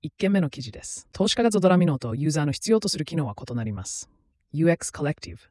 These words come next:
ミディアム。投資家が興味を持つ機能は、ユーザーが必要とするものとは異なります。ビジネスは利益や株主価値の最大化を重視しますが、ユーザーのニーズを優先しないことは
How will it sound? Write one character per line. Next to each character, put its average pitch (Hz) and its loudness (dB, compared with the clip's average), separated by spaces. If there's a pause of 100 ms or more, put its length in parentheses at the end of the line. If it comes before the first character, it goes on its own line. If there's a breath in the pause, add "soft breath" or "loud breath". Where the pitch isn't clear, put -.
(100)
ミ 123 -2
デ 107 -8
ィ 87 -8
ア 80 -10
ム。 87 -14 (120)
投 214 -2
資 - -2
家 220 2
が 208 2
興 202 -4
味 160 -2
を 135 -2
持 147 -2
つ - -10
機 - -8
能 117 -6
は、 87 -14 (160)
ユ 175 -4
ー - 0
ザ 175 0
ー 165 0
が 156 -2
必 - -10
要 165 -4
と 160 -8
す 175 -6
る 165 -4
も 165 -2
の 160 -4
と - -10
は 85 -10
異 - -14
な 139 -6
り 113 -6
ま 104 -8
す。 - -16 (720)
ビ 190 -4
ジ 190 0
ネ 156 2
ス - -6
は - -12 (100)
利 185 2
益 156 -2
や 107 -8
株 175 -6
主 - -6
価 185 -2
値 147 -6
の 113 -4
最 - 0
大 160 2
化 156 -4
を 147 -4
重 147 -4
視 - -6
し - -6
ま 127 -4
す - -10
が、 90 -12 (440 soft breath)
ユ 185 2
ー - 4
ザ 190 0
ー - 0
の 185 2
ニ 185 6
ー 170 2
ズ 135 -6
を 110 -6
優 147 -2
先 185 -4
し 175 -4
な 170 -2
い 165 -2
こ 160 -4
と 160 -6
は - -10